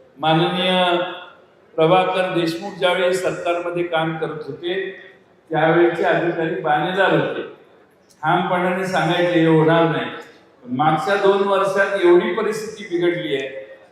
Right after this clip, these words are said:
नंबर एकचाच मोठा कार्यक्रम चालल्यावर तलाठी आणि ग्रामसेवक कशाला कुणाला सोडेल?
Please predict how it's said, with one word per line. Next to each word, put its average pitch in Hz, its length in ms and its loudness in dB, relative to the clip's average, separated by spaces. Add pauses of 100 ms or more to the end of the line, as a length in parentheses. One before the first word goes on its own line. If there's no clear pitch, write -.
(120)
नंबर 165 320 2
एकचाच 196 520 2
मोठा 202 260 0
कार्यक्रम 190 560 0
चालल्यावर 175 580 2 (560)
तलाठी 190 460 2
आणि 202 200 -2
ग्रामसेवक 190 560 -2
कशाला 190 360 0
कुणाला 165 400 0
सोडेल? 110 480 -8